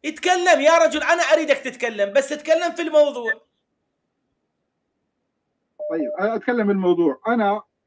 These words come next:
Speaker 2: أنا بصراحة، بكل وضوح أجبتك إن كنت تعقل. قلت لك: "أبو بكر ليس معصوما".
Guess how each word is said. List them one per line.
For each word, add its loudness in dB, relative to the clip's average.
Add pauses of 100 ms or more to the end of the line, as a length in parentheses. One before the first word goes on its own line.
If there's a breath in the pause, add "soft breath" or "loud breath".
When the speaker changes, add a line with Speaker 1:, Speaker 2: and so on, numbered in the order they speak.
(260)
Speaker 2:
أنا 0
بصراحة، 0 (920)
بكل 4
وضوح 4 (480)
أجبتك -2 (260)
إن 0
كنت 2
تعقل. -2 (160)
قلت 0
لك: 2
"أبو 0
بكر -2
ليس 0
معصوما". -2